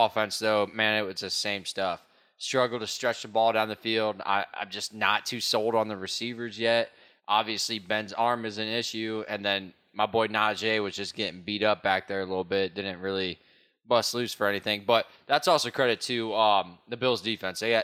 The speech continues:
they have a fantastic defense themselves. But yeah, man, I mean, w-, I could,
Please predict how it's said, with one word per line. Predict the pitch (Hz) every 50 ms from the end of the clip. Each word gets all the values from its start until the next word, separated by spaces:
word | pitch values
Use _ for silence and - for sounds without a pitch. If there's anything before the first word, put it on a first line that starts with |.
| -
they | - 113
have | 113 107 98
a | 92
fantastic | - 104 98 95 - 110 101 95 - - 85 82
defense | 95 98 - - 95 90 -
themselves. | 92 85 82 - 98 98 92 90 85 - - - _ _ _ _ _ _ _ -
But | 120 117 110
yeah, | 110 110 107 104
man, | 104 104 101 -
I | - 101 98 101
mean, | 101 101 98 92 90 85 _ _
w-, | 98 113 - -
I | 101 107
could, | 107 107 87